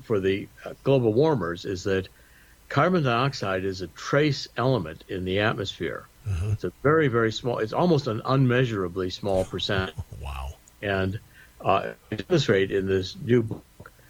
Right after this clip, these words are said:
Speaker 1: the real impacts on a climate system, which is an intricate system. Much more impact are the clouds, water vapor,
Speaker 2: Yeah.
Speaker 1: uh, the currents of the oceans, even cosmic rays. And the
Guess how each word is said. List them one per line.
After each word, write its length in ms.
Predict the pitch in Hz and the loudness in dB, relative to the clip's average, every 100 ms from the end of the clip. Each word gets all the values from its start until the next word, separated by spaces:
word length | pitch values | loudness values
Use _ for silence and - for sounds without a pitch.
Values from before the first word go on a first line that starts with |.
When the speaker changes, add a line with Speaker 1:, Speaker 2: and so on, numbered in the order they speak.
| - - - | -20 -20 -4
Speaker 1:
the 140 | 98 | -2
real 320 | 107 170 208 196 | 4 4 4 2
impacts 560 | 143 135 - - - | -2 -2 -4 -14 -8
on 120 | 98 | -4
a 40 | 95 | -4
climate 540 | - - 160 156 147 | -4 0 2 2 -2
system, 560 | - - 147 - 80 78 - | -2 0 0 0 -6 -10 -10
which 100 | - | -6
is 120 | 90 | -4
an 120 | 95 - | -6 -2
intricate 460 | 151 147 143 131 | 2 4 4 2
system. 460 | - 131 - 69 - - - - - - | 0 0 0 -8 -12 -20 -20 -20 -16 0
Much 200 | 131 143 | 0 2
more 340 | 143 123 117 120 - - | 2 4 2 -2 -6 0
impact 360 | 143 147 147 _ - | 2 0 -4 _ -6
are 200 | 90 90 | -2 -2
the 180 | 82 87 | -2 -4
clouds, 760 | - - 120 113 117 139 113 107 | -6 0 2 4 4 2 0 -8
water 400 | 82 107 123 113 | -2 2 2 2
vapor, 480 | 107 101 127 131 - - - - - | 2 0 -2 -6 -10 -14 -20 -18 -8
Speaker 2:
Yeah. 140 | - - | -8 -6
Speaker 1:
uh, 220 | 76 82 | -4 -2
the 160 | 80 87 | 0 -2
currents 520 | - - 135 131 127 | -2 0 2 2 0
of 60 | 104 | -6
the 120 | 104 - | -8 -6
oceans, 580 | 123 117 123 131 147 143 - - - - - - | -4 0 2 4 2 0 -10 -20 -20 -20 -20 -2
even 420 | 113 113 117 117 - - | 0 0 -4 -12 -12 -2
cosmic 540 | 120 123 123 120 110 | 2 2 2 -2 -2
rays. 760 | 104 117 123 87 60 55 - - _ _ - - - | 0 2 2 0 -4 -12 -14 -16 _ _ -20 -20 -8
And 360 | 95 95 92 | -4 -2 2
the 320 | 95 92 98 | 4 4 2